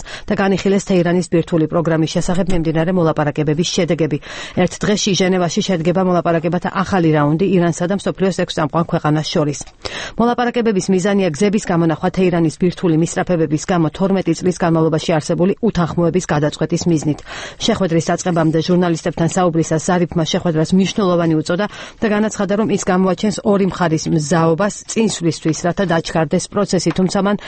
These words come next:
სიფრთხილით შეაფასა იმის შესაძლებლობა, რომ მხარეები დათქმულ ვადამდე, პირველ ივლისამდე მიაღწევენ მასშტაბურ შეთანხმებას. შეთანხმება,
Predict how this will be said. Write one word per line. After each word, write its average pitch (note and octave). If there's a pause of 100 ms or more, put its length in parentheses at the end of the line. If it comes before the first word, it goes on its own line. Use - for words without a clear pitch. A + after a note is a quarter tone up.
(280)
სიფრთხილით A3
შეაფასა F3+
იმის E3
შესაძლებლობა, E3+
რომ G3
მხარეები E3+
დათქმულ F3+
ვადამდე, D3+ (300)
პირველ G3+
ივლისამდე E3+
მიაღწევენ E3
მასშტაბურ E3
შეთანხმებას. D#3 (640)
შეთანხმება, F3+